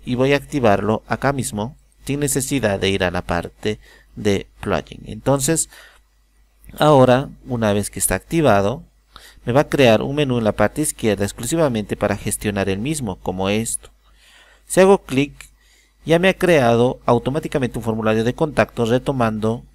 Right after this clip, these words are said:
mi correo electrónico, el cual lo he puesto yo en la parte de ajustes. Entonces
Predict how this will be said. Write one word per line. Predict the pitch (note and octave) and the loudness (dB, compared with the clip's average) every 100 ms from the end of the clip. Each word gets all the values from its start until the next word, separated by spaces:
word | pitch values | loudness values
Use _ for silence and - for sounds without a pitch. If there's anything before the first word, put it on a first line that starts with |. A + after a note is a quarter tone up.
| _ | _
mi | B2+ B2+ C3 | -8 -4 -6
correo | - B2+ G#2 A2+ B2 C3+ | 0 2 2 2 2 0
electrónico, | C#3 C#3+ - A2+ G2+ G#2 - | 0 -4 -2 -2 -2 -2 -4
el | B2 | -4
cual | - G#2+ G2+ | 0 2 2
lo | A2+ | 2
he | B2+ | 2
puesto | - A2+ G2+ - - G#2+ - | 0 -2 0 -2 -4 -6 -6
yo | C3+ A2+ A#2 | -8 0 0
en | G#2+ | 2
la | A2 | -2
parte | A2+ - G3 G3 - G#2+ | 0 0 0 -4 -4 -4
de | G3+ G3+ - - | -2 -4 -4 -6
ajustes. | G2+ - B2+ C3+ - - - - - - - _ | -6 -4 -6 -6 -8 -8 -10 -14 -20 -20 -20 _
Entonces | E3 E3 D3+ C3 B2+ C#3 C3+ - | -8 -2 2 2 0 -2 -4 -8